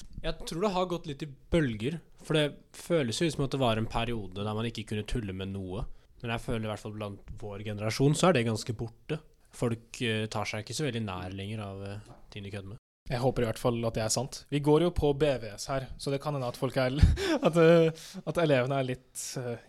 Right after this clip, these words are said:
Speaker 2: ikke så... Ja.
Speaker 1: Det er sikkert annerledes på vestkanten, jeg vet ikke.
Speaker 2: Ja, langt der ute. Neida, på vest-, på Vestlandet, da, og Oslo.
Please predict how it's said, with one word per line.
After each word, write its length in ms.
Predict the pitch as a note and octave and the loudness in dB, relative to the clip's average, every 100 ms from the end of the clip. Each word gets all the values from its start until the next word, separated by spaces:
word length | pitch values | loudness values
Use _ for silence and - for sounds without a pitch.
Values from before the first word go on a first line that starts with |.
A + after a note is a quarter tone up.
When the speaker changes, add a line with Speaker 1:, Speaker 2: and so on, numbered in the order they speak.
| - | -16
Speaker 2:
ikke 160 | D3 B2+ | -6 -6
så... 220 | C3 A2+ G#2+ - | -4 -8 -10 -14
Ja. 140 | G#2+ | -12
Speaker 1:
Det 20 | |
er 100 | C#3 D3 | -8 -2
sikkert 240 | D3 D#3 | 0 0
annerledes 260 | C3 A2 A2 | -2 -4 -8
på 80 | A2+ | -8
vestkanten, 560 | G#2 - - - - A2 | -10 -10 -12 -8 -8 -8
jeg 80 | A#2+ | -10
vet 140 | G#2+ | -8
ikke. 180 | A2+ A2 - - | -8 -10 -12 -12
Speaker 2:
Ja, 220 | C#3 - - C3+ | -6 -4 -2 0
langt 240 | C#3 C3 | 4 4
der 80 | B2+ | 4
ute. 300 | A#2 B2+ - - - | 2 -2 -4 -8 -20
Neida, 160 | - A#2+ - C3+ | -14 -14 -12 -6
på 80 | |
vest-, 160 | C3+ - | -6 -4
på 120 | D#3 D3+ | -2 0
Vestlandet, 320 | - B2+ D3 | 0 -2 0
da, 160 | C#3 C#3+ C3 - C#3+ | 0 0 -6 -2 0
og 240 | C3 C3 | 0 0
Oslo. 320 | C#3+ - C#3+ | -6 -2 -2